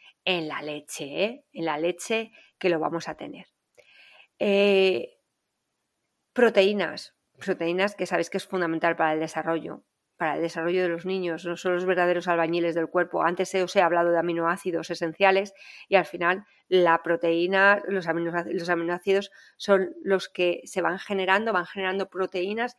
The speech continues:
y a partir de esas proteínas se van a ir generando tejidos, músculos y demás. Por tanto, es importante que entendáis que la proteína como macronutriente,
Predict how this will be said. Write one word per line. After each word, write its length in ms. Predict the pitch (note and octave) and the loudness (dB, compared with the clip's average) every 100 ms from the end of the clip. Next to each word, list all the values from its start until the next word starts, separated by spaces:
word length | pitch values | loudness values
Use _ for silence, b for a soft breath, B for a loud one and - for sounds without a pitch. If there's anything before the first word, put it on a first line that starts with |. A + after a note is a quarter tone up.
| b | b
y 100 | b | b
a 80 | F#3 | -2
partir 240 | F3 D#3+ E3 | -2 -6 -6
de 60 | |
esas 200 | F3 G3 | -6 -8
proteínas 400 | - - F#3 G3+ | -10 -4 -2 -2
se 60 | G3 | -2
van 140 | F3+ | 0
a 40 | F3+ | -2
ir 140 | F3 | -4
generando 380 | - E3+ F3 F3 | -6 -6 -4 -6
tejidos, 540 | E3 - F#3 F3+ F3 | -10 -6 -4 -2 -4
músculos 600 | E3+ F3 - G3+ F#3+ G3 B B B | -6 -8 -6 0 0 0 B B B
y 120 | - | -4
demás. 300 | F#3 D#3+ D#3+ | -2 0 -2
Por 160 | - E3 | -4 -4
tanto, 340 | E3+ F3 G3+ G3+ B B - | -2 0 0 -2 B B -6
es 180 | G3+ - | -6 -4
importante 600 | G3+ F3 E3 F3 F3 F3+ | -8 -6 -2 -2 -2 -2
que 80 | F3 | -4
entendáis 480 | D#3 D#3+ F3 G#3 - b b - | -4 0 0 0 -4 b b 0
que 120 | F3+ | 2
la 100 | D#3 | 2
proteína 380 | E3+ E3 D#3+ E3 | -2 -4 -4 -2
como 180 | F3+ | -2
macronutriente, 1040 | F3 F3+ - F3 F3 F#3 F#3 F#3+ G#3 A3 | -2 -4 -4 -4 -4 0 0 2 0 0